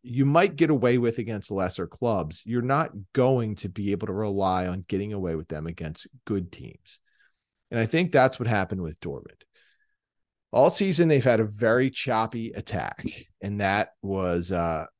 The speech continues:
that proved to be true against Bayern Munich as well. They did not look in sync, and part of that was due to how Bayern Munich was playing, but the other part of it is I'm not sure that Dortmund has fitting parts. I think they have talent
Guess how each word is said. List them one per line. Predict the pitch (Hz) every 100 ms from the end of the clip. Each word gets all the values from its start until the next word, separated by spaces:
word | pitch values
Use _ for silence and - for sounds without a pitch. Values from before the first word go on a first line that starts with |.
| _
that | 104 113 117
proved | - 143 165 117
to | 113
be | 120 117 95
true | - 131 143
against | 127 139 -
Bayern | 131 131
Munich | 131 123 104
as | 98
well. | 139 110
They | 101
did | 110
not | 120 120 110 - 107
look | 110 123
in | 135
sync, | - 139 123 117
and | 101
part | - 170 190
of |
that | 151 143
was | 117 92
due | 127 120
to |
how | 107 104
Bayern | 104 104 98
Munich | 98 139 143
was | 131
playing, | - 127 113 110
but | 101
the | 135
other | 320 339
part | - 110 101
of | 92
it | 90
is | 90 87 - _ _ _ _ _ -
I'm | 156 226
not | 226 175 -
sure | - 151 143
that | 127 117 101
Dortmund | 127 123 113 107
has | 117 107 -
fitting | - - 113 110 98
parts. | - 98 67 -
I | 95
think | 143 131
they | 110
have | 104 98 -
talent | - - 139 90